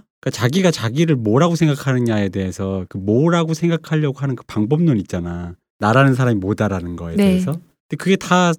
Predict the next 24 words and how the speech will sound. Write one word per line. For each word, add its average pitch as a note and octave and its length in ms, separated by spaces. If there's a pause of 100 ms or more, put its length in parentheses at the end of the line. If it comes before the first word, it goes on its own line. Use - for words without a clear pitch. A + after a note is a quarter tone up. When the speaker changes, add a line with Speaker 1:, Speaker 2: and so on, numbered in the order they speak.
(140)
Speaker 1:
남들의 E3 420
시선이고, G#2+ 1120
그리고 D3+ 180
또 D3+ 120
그 C#3 140
남들의 B2 320
시선 E3+ 240
중에도 D#3 200
극히 - 340
일부인 A#2 360
일종의 G#2+ 320
그 G#2+ 60
입신양명? C#3+ 760 (160)
Speaker 2:
음. F#3+ 400 (220)
Speaker 1:
같은 C#3 460
약간 A#2 220
그런 D#3+ 300
쪽으로만 C#3 480
너무 G2+ 220
구성되어 C3+ 500
있다라는 F2+ 460
거죠. G2+ 500
이분의 G#2+ 460
생각, E3+ 340